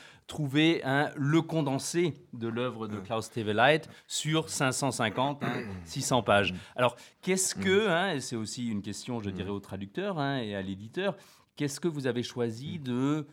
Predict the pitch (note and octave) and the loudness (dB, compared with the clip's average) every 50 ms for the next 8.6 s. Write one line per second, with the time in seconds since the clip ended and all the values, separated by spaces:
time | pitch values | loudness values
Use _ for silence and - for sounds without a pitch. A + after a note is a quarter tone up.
0 | _ _ - - - - C3 A2+ - - B2+ A#2 A2+ A#2+ C3 D3 E3 D#3+ B2+ A#2 | _ _ -14 -12 -12 -10 -12 -12 -10 -6 -4 -4 -2 0 0 0 -2 -2 -2 -4
1 | A2 - - C#3 A#2+ - - - A2 F#2 F#2+ F#2+ - B2+ C#3 C#3+ D3 C3 B2 A#2 | -4 -2 -2 -2 -2 -2 -6 -10 -10 -10 -12 -10 -6 -2 -2 -2 -2 -2 -2 -4
2 | A2+ G#2 A2 A2 A2 G#2+ G#2+ B2+ A2 - - - G#2+ G2+ - - C3 B2+ C#3 D#3 | -4 -4 -4 -6 -6 -6 -8 -8 -8 -8 -8 -8 -8 -8 -4 -2 2 2 4 4
3 | E3+ D#3+ D3 A#2+ A2 - _ - - B2 A#2+ A#2+ A2+ - C3 C3 B2 G#2+ G#2+ G2+ | 2 0 -2 -8 -14 -16 _ -8 -4 -2 0 0 2 2 2 4 4 2 0 -2
4 | A2 G#2+ A2+ A#2 - - - A2 A#2 A#2+ B2 B2+ A#2+ - - - _ _ _ - | -2 0 -2 -2 -4 -4 -4 -2 0 0 2 0 0 -2 -4 -10 _ _ _ -18
5 | - G#2 F#2+ G2 G2+ F#2+ G#2 G2 - - - G#2+ F2+ E2+ D2+ - F2 - - - | -16 -12 -10 -8 -6 -6 -6 -8 -8 -10 -12 -12 -12 -12 -14 -14 -16 -18 -20 -16
6 | - G2+ G2 A#2 C#3+ E3+ F#3 F#3 F3+ F#3+ G3 F#3+ - _ _ _ _ _ - B2+ | -12 -8 -4 -4 -2 -2 -2 -4 -4 -6 -8 -8 -10 _ _ _ _ _ -8 -4
7 | C3+ D3+ D#3 D#3 - F3+ D3+ D3+ C3 C3 A#2 A2 - B2+ C#3 D3 B2+ A2+ A2 - | -4 -4 -4 -4 -4 -2 0 2 4 4 4 6 6 4 4 4 2 0 -2 -2
8 | - C#3+ D3 D3+ C3 B2+ C3+ D3+ D#3 B2 G#2 G2 | -2 0 0 2 2 0 0 -2 -2 -4 -6 -10